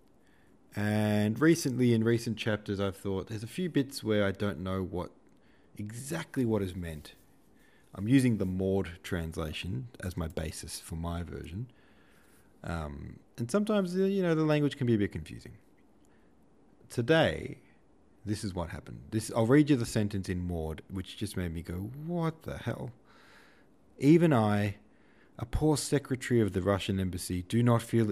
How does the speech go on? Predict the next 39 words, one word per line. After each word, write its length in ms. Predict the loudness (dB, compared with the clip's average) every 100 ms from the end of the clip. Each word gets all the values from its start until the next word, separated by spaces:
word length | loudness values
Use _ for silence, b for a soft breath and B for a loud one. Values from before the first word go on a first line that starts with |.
| 0
any 240 | 2 4
need 400 | 2 0 -2 -4
in 200 | -4 -6
token 420 | -4 -2 -2 -2
of 140 | -6 -6
my 220 | -6 -6
joy 420 | -4 -2 -2 -4 -6
to 100 | -6
give 260 | -2 -2
my 180 | -2 -4
Franz 480 | -6 -6 -4 -4 -8
a 60 |
thaler, 540 | -10 -8 -6 -4 -6 -8 B B B
or 360 | -2 6 6 6 B 0
let 220 | 2 2
him 120 | 0
go 360 | 0 0 0 -4 B B _
with 160 | -6 -4
his 160 | -6
Lichbin 560 | -4 -6 -4 -2 -2 -2 B -10
to 100 | -8
the 80 | -4
Prater. 560 | 2 2 2 0 -2 B B -16
True, 320 | -4 -2 -2
we 100 | -4
have 260 | -6 -6 -4
no 160 | -6
Prater 540 | -6 -6 -4 -4 -6 -8
here." 360 | -4 -4 -6 -10 _ _ _ _ _ _ _ _ _ _ _ b b b b b b _
And 140 | -4 0
I 160 | 0
was 180 | 0 -4
just, 300 | -8 -10 -12 -16 -2
I 100 | 2
read 280 | 6 6 4
that 220 | 2 0
and 100 | -2
I 60 |
went, 200 | -4 -4